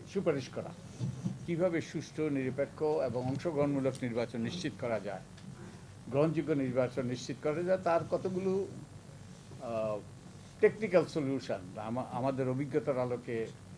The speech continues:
বাইরের অভিজ্ঞতার আলোকে এবং জনগণের সাথে, আহ, বিভিন্ন ওই স্টেকহোল্ডারের মতামতের ভিত্তিতে কি কি করণীয়, কি কি করা দরকার,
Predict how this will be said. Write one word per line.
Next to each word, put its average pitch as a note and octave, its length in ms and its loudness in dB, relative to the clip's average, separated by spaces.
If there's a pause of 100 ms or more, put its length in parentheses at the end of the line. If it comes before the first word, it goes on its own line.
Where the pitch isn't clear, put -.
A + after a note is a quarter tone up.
(340)
বাইরের C#3+ 340 4
অভিজ্ঞতার C3 500 2
আলোকে A2+ 460 0 (400)
এবং D#3+ 240 6
জনগণের D#3+ 460 6
সাথে, C#3 420 4 (100)
আহ, A#2+ 240 -2
বিভিন্ন D#3 320 2 (600)
ওই B2 340 -4
স্টেকহোল্ডারের D3 680 2
মতামতের B2+ 460 0
ভিত্তিতে F3 520 -2 (1200)
কি A#3+ 140 -2
কি B3 140 2
করণীয়, C#3+ 520 6 (180)
কি F3 80 -2
কি G3 160 0
করা D#3+ 240 8
দরকার, B2+ 420 2